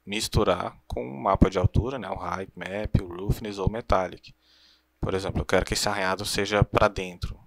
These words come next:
né? Então a gente diminui um pouquinho o raio aqui, ó. E quando a gente pintar, ó.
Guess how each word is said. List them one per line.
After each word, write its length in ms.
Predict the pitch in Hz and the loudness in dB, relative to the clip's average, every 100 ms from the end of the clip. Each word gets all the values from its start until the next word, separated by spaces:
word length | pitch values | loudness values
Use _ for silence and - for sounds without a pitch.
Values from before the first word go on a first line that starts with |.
| - | -18
né? 180 | 90 98 | -12 -8
Então 200 | - 98 | -4 -4
a 60 | |
gente 280 | 98 101 104 | -4 -10 -10
diminui 320 | 101 101 120 | -8 -8 -6
um 40 | 139 | -2
pouquinho 360 | 113 - 107 | -2 -2 -12
o 20 | |
raio 300 | 98 92 90 | -8 -10 -10
aqui, 220 | 87 - 69 | -14 -12 -10
ó. 120 | - _ _ _ _ _ _ _ _ _ _ _ _ _ _ | -12 _ _ _ _ _ _ _ _ _ _ _ _ _ _
E 140 | 104 95 | -12 -10
quando 200 | 92 95 | -8 -8
a 40 | |
gente 240 | 95 95 | -10 -10
pintar, 680 | - 101 90 92 107 - - - _ _ | -8 -8 -6 -6 -6 -8 -18 -20 _ _
ó. 200 | - - | -14 -14